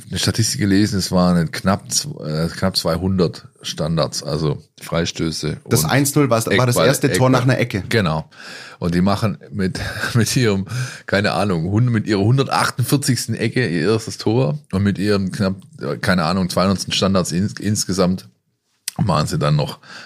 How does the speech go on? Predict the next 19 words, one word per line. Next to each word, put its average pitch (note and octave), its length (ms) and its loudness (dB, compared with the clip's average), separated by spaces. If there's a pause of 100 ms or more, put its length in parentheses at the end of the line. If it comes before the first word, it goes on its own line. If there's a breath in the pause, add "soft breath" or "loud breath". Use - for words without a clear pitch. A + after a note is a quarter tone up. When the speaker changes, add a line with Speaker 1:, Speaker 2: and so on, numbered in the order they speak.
Speaker 1:
ein - 100 -8
zweites. D#2 500 0 (480 loud breath)
Äh, D#2 560 2 (840)
ich G#2+ 100 -4
kann F#2 160 2
mich F#2+ 100 2
noch F#2 140 2
an F2 120 2
ein F2 40 0
Spiel F#2+ 220 0
erinnern, F#2+ 480 4
wann F#2 180 0
war's, G2 220 0
war's F2 180 0
nicht A2 100 2
in A2+ 100 2
der G2 80 0
Hinrunde A#2 340 2
sogar? A#2+ 480 2